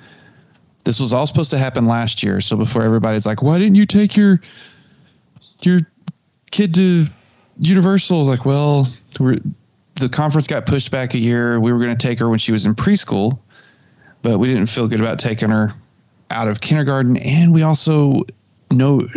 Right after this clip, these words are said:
knew it was Universal instead of Disney, so we didn't feel as guilty. If it was Disney, we wouldn't have done that because I think she would have, there's too many characters she knows at Disney.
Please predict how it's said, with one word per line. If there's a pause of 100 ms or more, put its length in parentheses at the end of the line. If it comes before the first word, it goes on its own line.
(120)
knew
it
was
Universal
instead
of
Disney,
so
we
didn't
feel
as
guilty. (380)
If
it
was
Disney,
we
wouldn't
have
done
that (160)
because
I
think
she
would
have, (840)
there's
too
many
characters
she
knows
at
Disney.